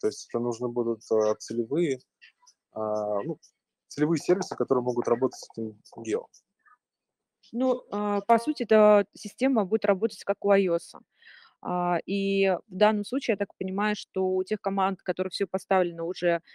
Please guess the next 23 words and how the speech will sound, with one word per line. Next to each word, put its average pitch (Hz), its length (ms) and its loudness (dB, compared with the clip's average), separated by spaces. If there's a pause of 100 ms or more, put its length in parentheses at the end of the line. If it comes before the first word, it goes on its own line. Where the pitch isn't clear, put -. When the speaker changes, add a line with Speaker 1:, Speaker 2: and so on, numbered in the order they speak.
(180)
Speaker 2:
на 185 80 -6
какие-то 196 400 -2
рельсы, 214 540 0
все 208 340 2
работать 190 460 -2
будет, 190 360 0
а, 175 220 0
более-менее, 175 880 -2 (380)
а, 170 540 -4 (200)
ровно. 180 500 2 (240)
Вот. 165 340 -4
А 165 120 0
усложнить 185 480 -2
процесс, 190 440 -2
а, 185 240 0
выдачи 185 360 -4
прила, 233 400 4 (340)
а, 175 500 0
только 185 460 2
для 180 160 4
тех, 240 260 2
кто 185 360 -4
вот, 165 180 -2